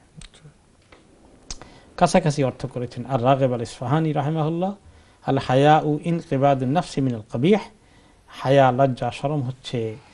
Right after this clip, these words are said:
Speaker 2: খারাপ কাজ থেকে নিজেকে গুটিয়ে রাখার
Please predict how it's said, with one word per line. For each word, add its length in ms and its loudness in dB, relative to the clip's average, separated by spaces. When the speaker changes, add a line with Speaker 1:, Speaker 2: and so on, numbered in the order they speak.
Speaker 2:
খারাপ 360 2
কাজ 180 -8
থেকে 440 -6
নিজেকে 580 -2
গুটিয়ে 280 2
রাখার 340 -10